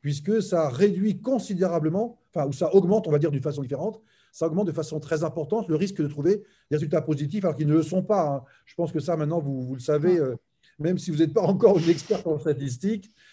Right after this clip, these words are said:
Speaker 1: c'est quelque chose qu'on dit tout le temps et qu'il faut limiter le nombre de tests statistiques. Et donc, en fait, euh, vous auriez pu très probablement simplifier vos mesures, enfin,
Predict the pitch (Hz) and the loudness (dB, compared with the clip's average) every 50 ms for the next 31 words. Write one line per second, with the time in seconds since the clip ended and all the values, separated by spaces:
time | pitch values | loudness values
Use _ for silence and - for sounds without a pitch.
0 | _ _ - - 165 - - 165 151 - 196 208 202 202 - 156 151 160 175 - | _ _ -10 -6 -4 -2 0 0 0 2 4 2 2 2 0 -2 0 -2 -2 0
1 | - 202 196 - - 175 185 202 208 185 147 123 - 160 165 170 151 - - 165 | 0 0 0 0 0 0 0 2 2 0 0 0 0 0 0 0 0 -2 -2 0
2 | 165 156 185 196 190 202 165 - - 190 202 220 214 - - _ _ _ _ - | 0 2 4 4 4 4 2 2 0 0 0 0 -2 -6 -12 _ _ _ _ -2
3 | 143 147 147 175 185 160 156 156 147 147 147 147 170 180 175 175 160 139 117 147 | 0 2 2 2 2 2 0 0 0 0 -2 -2 -2 -4 -4 -4 -6 -6 -4 -6
4 | 120 - 131 123 - - - _ _ _ _ _ _ _ _ - 127 131 165 190 | -6 -8 -10 -16 -16 -18 -20 _ _ _ _ _ _ _ _ -10 -4 0 0 0
5 | 190 175 165 151 - 208 226 247 240 240 - - _ _ _ _ _ - 143 147 | 2 2 0 0 2 4 4 4 4 2 -2 -16 _ _ _ _ _ -4 0 2
6 | 147 139 139 143 - - 143 139 165 175 160 196 202 185 190 196 202 - - 185 | 2 2 0 -4 -8 -8 -4 -2 -2 2 4 4 4 4 4 0 0 0 0 0
7 | 190 190 180 - - 202 220 - - - 190 180 175 180 165 160 170 165 165 170 | 0 0 0 0 2 2 2 2 2 0 0 2 2 2 2 2 0 0 0 -2
8 | 165 156 131 - _ - - - - 214 214 196 196 208 208 190 190 - - 196 | -2 -4 -4 -8 _ -20 -12 -6 -2 -2 -2 -2 -2 -2 -4 -4 -4 -4 -2 0
9 | 196 175 156 156 139 143 143 143 - - - - 139 123 - | 0 2 2 0 2 2 2 0 -2 -4 -4 -4 -4 -4 -6